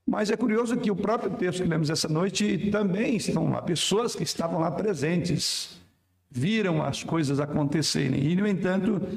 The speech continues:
vemos um posicionamento um tanto quanto diferente no texto que lemos aos irmãos.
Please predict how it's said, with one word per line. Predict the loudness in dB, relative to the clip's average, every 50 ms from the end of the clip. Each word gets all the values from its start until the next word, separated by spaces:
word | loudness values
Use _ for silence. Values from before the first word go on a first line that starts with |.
| -8 -10 -14 -18 -20 _ _ _
vemos | -4 0 0 0 0
um | 0 0
posicionamento | 0 0 0 0 0 0 0 2 2 0 0 0 0 0
um | 0 0
tanto | 0 0 -2 0 -2 -2
quanto | -2 0 0 0 2 0 0
diferente | 0 0 -2 -2 -2 -2 0 2 2 2 2 0 0 -2 -2 -4 -6 -8 -12 -12 -16 -20 -20 -20 _ _ _
no | -2 0
texto | 2 0 0 0 0 -2
que | -2 0
lemos | 0 2 2 2 2
aos | 2 0 0
irmãos. | 0 0 0 0 0 0 0 0 0 -2 -2 -2 -4 -8 -14 -20